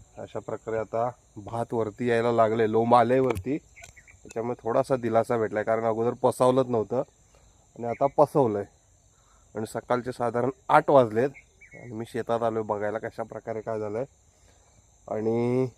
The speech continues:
आईने चिबूड आणि काकडीसुद्धा लावलेली आहे, ते पण बघूया काय किती लागले. परवा तर नीलन पाच ते सहा काकड्या घेऊन गेली, परंतु इकडे वांदर जास्त असतात,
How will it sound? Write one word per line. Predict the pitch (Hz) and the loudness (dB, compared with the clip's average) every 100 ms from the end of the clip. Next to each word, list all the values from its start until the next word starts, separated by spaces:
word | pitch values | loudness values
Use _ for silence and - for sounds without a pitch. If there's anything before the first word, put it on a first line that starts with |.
| _ - | _ -4
आईने | 113 113 113 117 120 123 117 - - | 0 0 0 0 0 -2 -6 -14 -16
चिबूड | 117 104 110 117 127 _ - | -12 -8 -4 -4 -6 _ -10
आणि | 110 123 | -8 -2
काकडीसुद्धा | 117 - 113 120 113 | -2 -2 -10 -4 0
लावलेली | 113 110 104 107 | 2 2 -2 -6
आहे, | 101 - _ _ _ _ _ _ _ _ | -10 -12 _ _ _ _ _ _ _ _
ते | 110 | -4
पण | 107 117 120 | -2 0 0
बघूया | 113 104 107 117 | 0 -2 2 2
काय | 113 117 110 | 2 0 -2
किती | - 113 113 | -4 -12 -4
लागले. | 110 107 110 | 0 0 -2
परवा | 117 117 110 117 | 0 2 2 2
तर | 131 | 2
नीलन | 127 123 127 156 - - _ _ - - - | 4 4 2 0 -10 -20 _ _ -20 -10 -2
पाच | 110 104 - | -2 -2 -6
ते | 113 | -8
सहा | - 117 117 | -2 -2 -2
काकड्या | 113 120 117 117 | -4 -6 -8 -8
घेऊन | 113 127 | -6 -6
गेली, | 117 131 147 _ _ - - - - - | -6 -8 -10 _ _ -20 -20 -20 -20 -6
परंतु | 120 117 113 | 0 0 2
इकडे | 123 127 131 139 | 0 4 4 6
वांदर | 131 123 120 131 | 6 6 6 6
जास्त | 131 120 - | 6 4 4
असतात, | 139 104 - | 4 4 -4